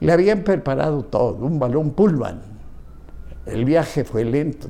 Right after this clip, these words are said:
tren largo, pero nada tedioso,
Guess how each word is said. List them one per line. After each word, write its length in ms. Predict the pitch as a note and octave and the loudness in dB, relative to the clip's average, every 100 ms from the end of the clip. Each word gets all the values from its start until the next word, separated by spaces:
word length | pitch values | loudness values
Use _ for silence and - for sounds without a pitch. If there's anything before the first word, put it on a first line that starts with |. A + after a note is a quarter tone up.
| - | -4
tren 400 | B2 - E2 - - - - - - | -4 -4 -8 -16 -16 -18 -18 -16 -14
largo, 680 | - G2+ D3+ D#3+ C3+ F#2+ E2 - | -8 0 4 4 2 -2 -8 -8
pero 260 | - A2+ G2+ | 0 0 2
nada 800 | B2+ C3 C#3+ D#3 F3 G3 F3+ | 2 2 2 2 2 2 0
tedioso, 720 | D3+ D#3+ D3+ G3 F#3 F3+ - | 0 0 0 2 0 -2 -10